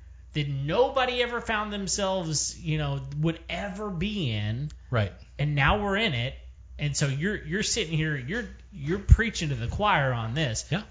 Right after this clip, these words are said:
Speaker 1: Make sure you've got enough insurance that says, "Look, we are going to,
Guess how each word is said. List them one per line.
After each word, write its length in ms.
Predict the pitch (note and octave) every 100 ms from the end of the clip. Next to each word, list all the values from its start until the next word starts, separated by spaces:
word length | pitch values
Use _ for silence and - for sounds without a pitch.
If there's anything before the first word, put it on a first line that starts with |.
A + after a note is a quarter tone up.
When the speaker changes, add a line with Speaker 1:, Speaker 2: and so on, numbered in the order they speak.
| B2+
Speaker 1:
Make 320 | D3+ G#3+ G#3
sure 300 | - A3 G3
you've 400 | D#3+ F3 E3+ C3+
got 260 | E3+ D#3 D#3+
enough 300 | D3 B2+ G3
insurance 640 | A#3+ - B2 A#2+ A#2 -
that 200 | B2+ G#2+
says, 360 | - B2+ A2+ A#2
"Look, 180 | A2+ - - - - - - - - - - C3+
we 180 | E3
are 100 | F#3+ D#3+
going 360 | D3 D3 C3+
to, 360 | - - A#2+